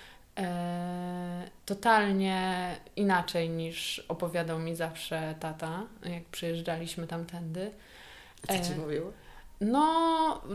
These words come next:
Speaker 1: jakby to zawsze było pytanie: "Boże, co to tak śmierdzi?"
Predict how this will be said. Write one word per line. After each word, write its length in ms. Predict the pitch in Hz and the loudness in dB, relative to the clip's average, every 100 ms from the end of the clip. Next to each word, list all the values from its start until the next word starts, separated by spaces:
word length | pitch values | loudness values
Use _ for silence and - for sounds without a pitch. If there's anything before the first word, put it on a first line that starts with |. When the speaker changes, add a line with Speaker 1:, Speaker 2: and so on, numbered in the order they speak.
| - | 4
Speaker 1:
jakby 300 | 214 214 240 | 4 8 8
to 180 | 240 233 | 12 12
zawsze 300 | 277 277 277 | 12 6 6
było 240 | 226 254 | 8 8
pytanie: 520 | 247 247 240 226 240 | 8 8 8 8 6
"Boże, 420 | 233 254 370 381 - | 4 8 8 8 4
co 140 | 330 | 2
to 160 | 330 294 | 0 2
tak 300 | 214 190 - - - - - | 2 0 -8 -16 -20 -20 -12
śmierdzi?" 600 | - 214 175 160 160 165 | -2 4 4 4 0 -2